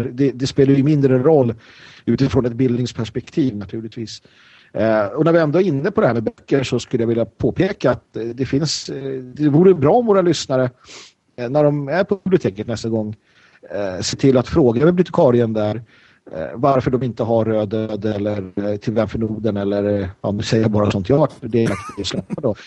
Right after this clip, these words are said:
eh, boken om Karlberg. Men, eh, även andra böcker som vi släpper och har, eh, och, eh, påtalat att det skulle vara av intresse att det tas in. Eh, det finns tillfällen då bibliotek har tagit in böcker av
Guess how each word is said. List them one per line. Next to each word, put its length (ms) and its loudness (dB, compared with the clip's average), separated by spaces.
eh, 120 2
boken 340 2
om 60 -2
Karlberg. 460 2
Men, 120 2
eh, 60 4
även 140 2
andra 220 0
böcker 360 -4
som 120 -6
vi 100 -6
släpper 420 -8
och 60 -10
har, 220 -6
eh, 380 0
och, 360 -6
eh, 120 2
påtalat 480 -2
att 60 -10
det 60 -6
skulle 200 -6
vara 80 0
av 40 -2
intresse 380 -4
att 80 -8
det 180 -8
tas 220 -4
in. 280 -4
Eh, 240 0
det 100 2
finns 520 0
tillfällen 460 0
då 320 -2
bibliotek 640 -2
har 100 0
tagit 240 2
in 200 2
böcker 300 -2
av 220 -2